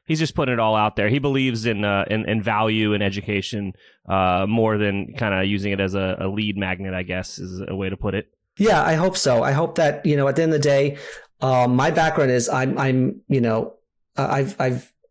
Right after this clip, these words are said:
Speaker 2: always struggled with building relationships, and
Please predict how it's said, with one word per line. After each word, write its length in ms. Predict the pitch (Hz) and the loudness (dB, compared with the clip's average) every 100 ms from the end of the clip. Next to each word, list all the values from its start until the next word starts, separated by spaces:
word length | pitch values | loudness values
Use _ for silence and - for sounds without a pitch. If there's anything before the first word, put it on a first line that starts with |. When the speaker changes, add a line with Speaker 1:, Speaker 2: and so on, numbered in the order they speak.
| _ | _
Speaker 2:
always 340 | 151 156 147 | 2 2 2
struggled 380 | - 147 135 131 | 0 0 2 2
with 180 | 123 - | 2 2
building 260 | 135 127 117 | 0 2 2
relationships, 760 | 113 123 165 143 110 - - - - - _ | 2 2 0 0 0 0 -4 -6 -18 -20 _
and 500 | 131 123 120 117 117 | -2 0 2 2 0